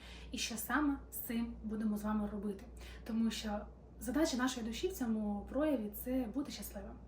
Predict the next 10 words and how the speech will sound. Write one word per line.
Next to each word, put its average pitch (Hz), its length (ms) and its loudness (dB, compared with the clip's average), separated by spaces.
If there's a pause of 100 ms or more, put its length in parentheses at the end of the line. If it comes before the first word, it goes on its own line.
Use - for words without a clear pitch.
(540)
Ми 285 100 12
по-різному 277 520 8
можемо 202 580 2
досягати 226 520 0
нашого 214 300 -4
щастя, 277 460 -2 (280)
але 240 200 2
ми 226 120 6
всі 220 220 -4
однаково 220 640 2